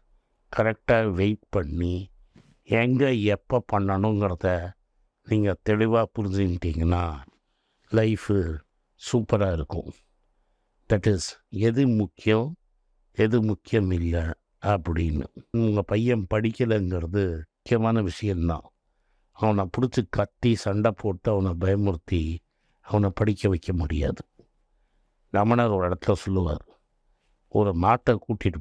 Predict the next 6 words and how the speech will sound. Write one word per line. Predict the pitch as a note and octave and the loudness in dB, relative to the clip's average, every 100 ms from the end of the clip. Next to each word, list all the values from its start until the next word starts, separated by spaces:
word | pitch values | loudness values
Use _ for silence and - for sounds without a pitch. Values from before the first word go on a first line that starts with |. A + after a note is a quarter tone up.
| F2 | -4
போறதுக்கு | E2 - A2 | -4 -2 0
ரெண்டு | G2 E2 E2+ F2+ | 0 0 0 0
வழி | F2 F#2 F#2+ | 0 0 0
இருக்கு. | F2 - - - _ _ _ _ _ _ _ | -2 -6 -12 -20 _ _ _ _ _ _ _
ஒண்ணு, | G2 G#2+ G#2 A2 G#2+ G#2+ F#2+ _ F#2 | 0 0 2 2 2 2 -2 _ -4
மாட்டை | F#2+ G#2 - | 0 0 0